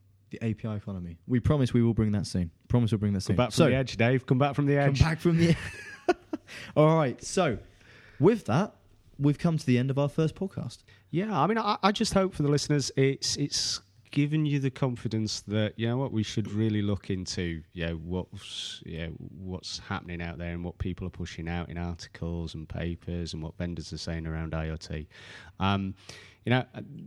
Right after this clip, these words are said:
Speaker 2: I, I, I really, really hope that if nothing else, you know, what, what everybody gets from this is, you know, the confidence to have an opinion about things like this,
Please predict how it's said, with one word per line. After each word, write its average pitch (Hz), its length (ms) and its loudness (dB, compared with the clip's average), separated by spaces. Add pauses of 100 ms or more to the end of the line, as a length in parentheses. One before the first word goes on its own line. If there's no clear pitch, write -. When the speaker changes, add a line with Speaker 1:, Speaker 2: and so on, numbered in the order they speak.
(360)
Speaker 2:
I, - 120 -10 (100)
I, 131 200 -6
I 139 60 -2
really, 131 600 0
really 120 320 2
hope 98 260 0 (100)
that 95 260 -4
if 101 240 -6
nothing 113 340 -2
else, 92 380 -4
you 87 60 -4
know, 90 120 -2
what, 92 280 -6
what 98 100 -2
everybody 95 320 -2
gets 80 200 -4
from 90 140 -10
this 87 220 -6
is, - 340 -6
you 90 100 -8
know, 87 100 -6
the 90 100 -4
confidence 92 500 -4
to 87 80 -4
have 87 120 -2
an 87 80 -4
opinion 90 360 -4
about 82 260 -8
things 82 200 -10
like 80 140 -8
this, - 220 -12